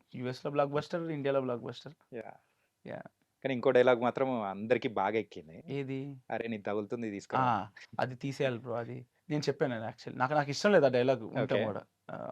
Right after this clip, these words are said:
Speaker 1: honestly నాకు నచ్చదు.
Speaker 2: హ్మ్.
Speaker 1: కానీ నవ్వేం ఆ టైంలో. లాస్ట్ మినిట్‌లో యాడ్ చేసింది అది.
Speaker 2: అది కూడా లాస్ట్ మినిట్ యాడ్.
Speaker 1: ఆ, లా-, అదొక్క, అది, అది, అదే కదా మెయిన్,
Speaker 2: ఆ.
Speaker 1: మెయిన్ గట్టిగా నవ్వింది అదే.
Speaker 2: ఎస్.
Speaker 1: అది లాస్ట్ మినిట్‌లో యాడ్ అయింది. అది మౌలి ఐడియా, జయకృష్ణ ఐడియానో, but యా. అది నవ్వు-, అందరు నవ్వుతున్నారు.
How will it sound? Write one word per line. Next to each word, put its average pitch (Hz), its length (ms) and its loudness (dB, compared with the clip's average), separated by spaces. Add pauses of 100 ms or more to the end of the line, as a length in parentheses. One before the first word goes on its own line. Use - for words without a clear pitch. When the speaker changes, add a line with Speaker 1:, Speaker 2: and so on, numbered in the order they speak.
Speaker 1:
honestly 131 420 -4
నాకు 127 160 -2
నచ్చదు. 123 480 -4 (160)
Speaker 2:
హ్మ్. 113 220 -4 (140)
Speaker 1:
కానీ 196 160 0
నవ్వేం 170 320 6
ఆ 160 60 8
టైంలో. 151 380 2 (340)
లాస్ట్ 151 240 12
మినిట్‌లో 208 160 10
యాడ్ 170 140 12
చేసింది 143 340 2
అది. - 100 -6 (240)
Speaker 2:
అది 139 160 4
కూడా 180 160 12
లాస్ట్ 123 300 12
మినిట్ 98 160 -2
యాడ్. 71 180 2
Speaker 1:
ఆ, - 120 6
లా-, 285 240 4
అదొక్క, 143 300 4
అది, 127 260 2
అది, 120 160 0
అదే 139 200 4
కదా 143 360 2
మెయిన్, 120 300 -4
Speaker 2:
ఆ. 135 40 -4
Speaker 1:
మెయిన్ 147 280 0
గట్టిగా 180 260 2
నవ్వింది 202 320 4
అదే. 160 300 4 (140)
Speaker 2:
ఎస్. - 220 -8
Speaker 1:
అది 156 100 4
లాస్ట్ 160 260 10
మినిట్‌లో 190 180 6
యాడ్ 160 220 10
అయింది. - 600 -2
అది 131 120 -10
మౌలి 135 280 0
ఐడియా, 165 200 4
జయకృష్ణ 156 460 -4
ఐడియానో, 127 380 -4 (140)
but 131 180 -8
యా. 123 180 -4 (640)
అది 175 380 -6
నవ్వు-, 151 360 -4
అందరు 151 300 4
నవ్వుతున్నారు. 180 880 4